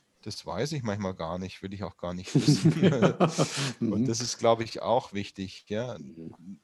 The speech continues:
Speaker 1: Die Kinder haben heutzutage oft das Problem, dass wir da, ja, gibt ja den Begriff Heli-, Helikoptereltern, dass wir da drauf, äh, immer drüber schauen. Und ich denk mir manchmal, ja, lass ihn machen, das wird schon passen.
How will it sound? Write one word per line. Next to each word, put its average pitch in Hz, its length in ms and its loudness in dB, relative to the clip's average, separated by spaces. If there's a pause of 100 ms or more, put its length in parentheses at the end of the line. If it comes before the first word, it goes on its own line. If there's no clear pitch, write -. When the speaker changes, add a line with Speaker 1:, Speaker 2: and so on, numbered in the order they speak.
(160)
Speaker 1:
Die 107 60 -20
Kinder 110 340 -4
haben 110 160 -2
heutzutage 104 680 -4
oft - 200 -10
das 110 140 -10
Problem, 107 460 -4
dass 101 200 -8
wir 104 120 -2
da, 101 300 -2 (960)
ja, 90 240 -2
gibt 101 220 -12
ja 101 80 -2
den 101 260 -6
Begriff - 400 -10
Heli-, 98 220 -4
Helikoptereltern, 98 1040 -4
dass 95 200 -8
wir 98 60 -10
da 98 120 -2
drauf, - 580 -12 (680)
äh, 98 480 -10
immer 104 180 -4
drüber 120 340 -6
schauen. 87 460 -6
Und 101 100 -8
ich 98 120 -12
denk 107 180 -6
mir 104 100 -4
manchmal, 104 460 -4
ja, 101 240 -2 (360)
lass 101 300 -6
ihn 104 120 -6
machen, 113 320 -4
das 95 180 -8
wird - 160 -12
schon 104 120 -8
passen. - 480 -10